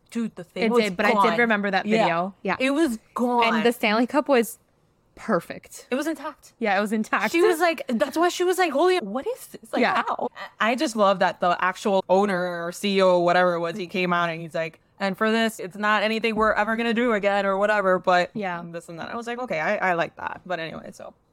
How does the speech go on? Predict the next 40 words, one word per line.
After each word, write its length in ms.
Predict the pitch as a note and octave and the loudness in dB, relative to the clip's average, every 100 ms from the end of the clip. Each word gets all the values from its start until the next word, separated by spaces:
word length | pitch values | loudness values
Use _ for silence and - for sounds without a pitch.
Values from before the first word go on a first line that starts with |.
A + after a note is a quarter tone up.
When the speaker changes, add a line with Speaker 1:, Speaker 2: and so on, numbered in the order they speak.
| _ _ _ | _ _ _
Speaker 1:
good, 120 | C#4 | -2
Speaker 2:
Okay. 220 | D4+ B3 D#3 | 0 0 -2
Speaker 1:
good 120 | E4 | -8
for 100 | - | -6
you, 140 | F#3+ D#3+ | -12 -12
Stanley. 280 | - - - _ | -18 -20 -20 _
Speaker 2:
So, 520 | - - A3+ A3 A3 A3+ | -6 0 4 6 4 2
Happy 460 | - - A3+ G4 G4 | -6 -2 0 0 2
New 140 | D4 | 2
Year 280 | A#3 F#3+ F3 | 2 2 0
Speaker 1:
Happy 220 | A3 F3+ | 0 0
Speaker 2:
for 60 | G3+ | 0
Speaker 1:
New 60 | |
Year. 100 | G3 | 2
Speaker 2:
everyone. 400 | F#3+ F#3 F#3+ A#3+ F#4+ G#4+ _ - - | 2 2 2 2 -2 -8 _ -20 -16
Speaker 1:
Huge 100 | - | -6
Speaker 2:
This 140 | G#3 A3+ | -2 0
is 60 | |
Speaker 1:
hands, 140 | D4 B3 | 0 -2
Speaker 2:
coming 340 | C4+ B3+ B3 | -2 0 0
out 280 | G3+ G3+ A3+ | 0 0 0
Speaker 1:
everybody. 200 | G#3+ F#3+ | -2 -4
Speaker 2:
right 200 | G3 G3+ | 0 2
after. 680 | F#3+ F#3 - G#3 G#3 G#3 A3+ - | 2 0 -2 2 2 2 -2 -8
No, 40 | A4 A#4+ | -18 -16
it's 160 | A4+ - | -10 -6
a, 140 | E4+ - - - | -6 -6 -18 -6
uh, 180 | B3+ A#3 | -4 -4
whatever. 320 | - F3+ E3 | -4 -2 0
You 100 | F3+ G3+ | 0 0
guys 100 | G#3+ | 2
Speaker 1:
Wait, 40 | |
Speaker 2:
already 180 | G3 F3 | 2 0
know 120 | E3 | -2
us. 140 | E3 E3 | -4 -4
Speaker 1:
what 240 | A3 A3 | -6 -8
day 220 | A#3 A3 | -8 -8
is 160 | G#3+ G#3+ | -10 -14
it? 60 | A#3 | -16
On 380 | A3+ A3 A3 | -16 -16 -18